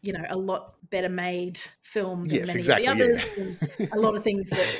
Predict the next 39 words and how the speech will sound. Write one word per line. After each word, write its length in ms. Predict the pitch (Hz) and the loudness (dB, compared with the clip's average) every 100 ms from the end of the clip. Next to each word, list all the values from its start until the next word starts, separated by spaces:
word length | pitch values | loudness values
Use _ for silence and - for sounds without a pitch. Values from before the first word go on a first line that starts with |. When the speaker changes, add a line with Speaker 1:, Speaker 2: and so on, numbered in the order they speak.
| - | -8
Speaker 2:
<laughs> 60 | _ | _
Speaker 1:
are 140 | 185 | -6
more 400 | 185 196 190 180 | -4 -4 -2 -4
cohesive 580 | 180 196 208 294 294 262 | -4 -4 -2 -2 2 2
and 120 | 208 180 | 2 0
make 140 | 131 | -4
sense 340 | - 247 247 | 0 0 0
and 360 | 196 175 175 160 _ _ | -4 -4 -6 -10 _ _
better 300 | 180 170 160 _ | -6 -6 -8 _
filming 360 | - 269 240 208 | -4 -2 0 -2
or 60 | |
whatever, 600 | 185 254 240 202 170 180 - _ | 0 2 2 0 -4 -8 -14 _
but 100 | 185 | -8
it 40 | |
still 280 | 185 233 214 | -2 0 0
was 200 | 180 175 | -2 -8
the 80 | 160 | -12
fucking 260 | 165 170 175 | -12 -12 -8
Blofeld 340 | 175 170 170 | -8 -8 -10
thing. 100 | 160 | -8
But 100 | 170 | -2
let's 160 | 220 190 | -2 -2
not 100 | - | -8
get 100 | 185 | -8
me 60 | 160 | -10
started. 300 | - 175 196 - - - - | -10 -10 -12 -16 -20 -20 -14
Speaker 2:
<laughs> 240 | - - - - 151 - 139 - - 127 - - _ _ | -12 -2 0 2 0 0 0 0 -4 -8 -10 -20 _ _
Speaker 1:
I'm 80 | 269 | -2
gonna 140 | 330 | 0
put 140 | 330 294 | 2 4
it 80 | 247 | 6
where 120 | 240 | 4
Stu 240 | - 220 | 4 -2
put 160 | 208 202 | -2 -2
it 100 | 156 | 0
and 160 | 226 226 | -2 0
put 140 | 220 | 0
it 120 | 214 | 0
in 140 | 196 | 0